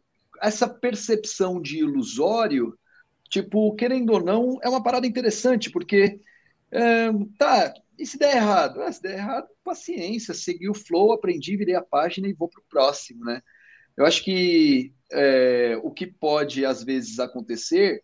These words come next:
no caso que, desse, desse exemplo que o, que o, que o, que o Júnior trouxe, é assim, quando você perde a noção do perigo, né?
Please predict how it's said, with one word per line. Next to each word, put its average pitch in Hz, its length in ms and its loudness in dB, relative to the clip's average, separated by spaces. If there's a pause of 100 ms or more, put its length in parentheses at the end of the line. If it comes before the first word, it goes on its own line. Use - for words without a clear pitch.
(400)
no 123 120 -8
caso 127 400 0
que, 131 380 -2
desse, 127 340 -4
desse 131 220 -6
exemplo 123 260 -4
que 131 140 -4
o, 127 180 0
que - 160 -8
o, 120 220 -2
que 120 140 -8
o, 117 280 -2
que 120 120 -6
o - 20 0
Júnior 117 300 -2
trouxe, 160 600 4 (460)
é 156 100 4
assim, 175 440 -2
quando 160 180 -2
você 170 240 0
perde 202 480 2
a 247 60 2
noção 220 320 -2
do 208 80 -4
perigo, 202 480 -4
né? 135 240 -6